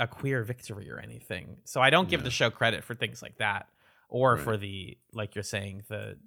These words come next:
Speaker 1: the way that the Valerians are, like, almost, like, black but not black coded, if that makes sense.
Speaker 2: Yeah. Yeah, I think that's what my issue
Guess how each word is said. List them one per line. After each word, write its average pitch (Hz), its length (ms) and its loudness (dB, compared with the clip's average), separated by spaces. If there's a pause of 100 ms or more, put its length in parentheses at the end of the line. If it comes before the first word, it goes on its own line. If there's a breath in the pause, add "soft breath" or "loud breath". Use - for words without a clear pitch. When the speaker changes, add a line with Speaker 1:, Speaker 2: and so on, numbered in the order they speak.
(220)
Speaker 1:
the 120 80 -4
way 113 200 2
that 107 120 -2
the 110 80 0
Valerians 104 520 -8
are, 107 180 -4
like, 107 340 -10 (1160)
almost, 202 320 6
like, 339 160 -2
black 143 360 0
but 147 160 2
not 120 280 0
black 113 360 -2
coded, 113 400 -6
if 269 140 -12
that - 180 -6
makes 247 240 -12
sense. - 480 -12 (920 loud breath)
Speaker 2:
Yeah. 131 1120 8
Yeah, 143 360 10
I 151 120 6
think 160 340 0
that's 127 340 4
what 104 280 2
my 95 120 0
issue 80 920 -8